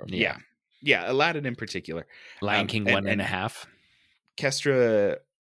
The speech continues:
Speaker 2: might know more precise details, but, but basically, it's not from the movie studio,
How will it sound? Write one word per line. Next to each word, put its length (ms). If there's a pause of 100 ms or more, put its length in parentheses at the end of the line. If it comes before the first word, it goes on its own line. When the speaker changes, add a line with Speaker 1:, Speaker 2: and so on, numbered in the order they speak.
Speaker 2:
might 300
know 440 (440)
more 220
precise 400
details, 320
but, 280
but 200
basically, 540 (680)
it's 160
not 160
from 100
the 80
movie 260
studio, 500